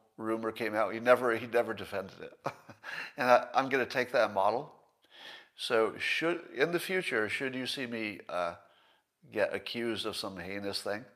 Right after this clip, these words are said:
I'm telling you now, I probably won't defend it if it's funny. So if I get accused of something that's funny, like a gerbil or something, I'm not gonna defend it 'cause I, it's just funnier to keep it out there. In fact, there's something like that happening right now.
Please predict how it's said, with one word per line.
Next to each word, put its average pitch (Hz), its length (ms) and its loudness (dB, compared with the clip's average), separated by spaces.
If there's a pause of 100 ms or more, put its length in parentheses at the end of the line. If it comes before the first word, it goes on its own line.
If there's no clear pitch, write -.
(580)
I'm 104 100 -12
telling 127 320 4
you 127 100 0
now, 110 380 4 (120)
I 117 80 -10
probably 107 340 0
won't 95 240 -6
defend 98 360 -6
it 123 160 -2
if 113 120 -6
it's 101 140 -6
funny. 85 360 -6 (800)
So 110 260 0
if 110 180 0
I 120 80 4
get 131 160 2
accused 180 400 -4
of 151 80 -4
something 143 360 0
that's 101 200 -4
funny, 131 520 -2 (460)
like 87 200 -4
a 90 100 -6
gerbil 92 380 -4
or 101 180 -8
something, 104 340 -10 (560)
I'm 101 100 -14
not 110 200 2
gonna 107 160 -4
defend 104 380 -4
it 92 160 -6
'cause 95 120 -10
I, 92 180 -4
it's 98 120 -10
just - 180 -6
funnier 107 300 -4
to - 120 -14
keep - 180 -16
it 80 100 -10
out 92 140 -12
there. - 160 -20 (1200)
In 104 60 -16
fact, 110 400 0
there's 110 140 -6
something 123 260 -2
like 110 180 -2
that 110 160 4
happening 104 280 -2
right 95 200 0
now. 110 340 0